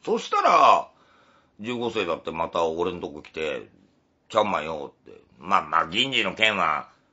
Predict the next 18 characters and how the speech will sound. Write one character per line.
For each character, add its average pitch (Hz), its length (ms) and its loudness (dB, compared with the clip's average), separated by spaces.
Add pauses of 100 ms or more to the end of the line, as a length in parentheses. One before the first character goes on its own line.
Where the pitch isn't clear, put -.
(160)
お 180 100 -2
い、 - 40 -2
だ 156 100 4
か 110 80 4
ら 90 100 0
俺 143 200 0
は 214 60 -4
か - 300 4
ば 247 160 0
っ - 140 -8
て - 160 -6
ね 95 340 -6
っ - 40 -20
つ - 140 -20
う - 20 -18
の。 53 60 -20 (3500)
う - 20 -18
ん。 73 300 -16